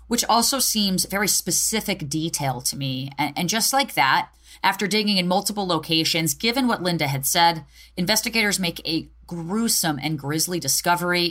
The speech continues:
It is, in fact, the body of Butch Pratt. As they started digging deeper and removing the dirt, they found that Butch had been handcuffed behind his back and his feet had been tied, which just,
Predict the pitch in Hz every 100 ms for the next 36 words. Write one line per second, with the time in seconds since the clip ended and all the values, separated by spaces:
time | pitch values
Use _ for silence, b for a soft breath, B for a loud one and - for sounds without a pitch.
0 | - 175 214 233 170 147 131 131 - 151
1 | 143 160 170 175 123 - 139 - 139 -
2 | - 147 165 - _ B B B B B
3 | 196 196 214 254 240 202 208 190 151 202
4 | 214 190 165 160 180 180 151 135 175 170
5 | 156 160 254 277 214 214 240 185 165 135
6 | 143 208 277 277 294 277 - 180 160 170
7 | 101 - 185 196 190 - B B B -
8 | 160 160 - - 254 302 180 165 139 123
9 | - - 139 127 127 123 _ - 190 196
10 | - - _ _ _ - 277